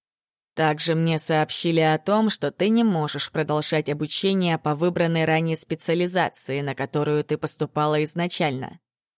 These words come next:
Аня обреченно вздохнула. Ну вот и все. Не зря она опасалась. Сейчас ей скажут, что она исключена и может проваливать на все четыре стороны.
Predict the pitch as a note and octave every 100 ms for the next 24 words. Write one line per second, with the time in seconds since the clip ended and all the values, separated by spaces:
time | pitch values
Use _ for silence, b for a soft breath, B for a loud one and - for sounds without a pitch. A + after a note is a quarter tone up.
0 | _ _ _ _ _ - A#3+ B3+ B3 A#3
1 | G3+ - A#3 A#3 A3+ F#3 F#3 - A3 B3
2 | F#3+ C3+ - _ _ _ - A3+ B3 E4+
3 | D#3 - - D3+ C3 _ _ _ - G3+
4 | F#3+ A#3+ A#3+ D#3 B3 A#3+ A2+ - C#3 B2+
5 | B2+ - _ _ - - D3+ D#3+ - C#3+
6 | - A#3+ B3 A3 - B3 B3+ E4 B3+ -
7 | - F3+ - G3 D4 A3 E3+ G#3 A#3 F3
8 | - b b - C4 D#3+ D3 A3 A3 D#3
9 | C#3+ - D#3+ C#3+ - B3+ - - F3 E3
10 | - - D#3 D3 C3+ C3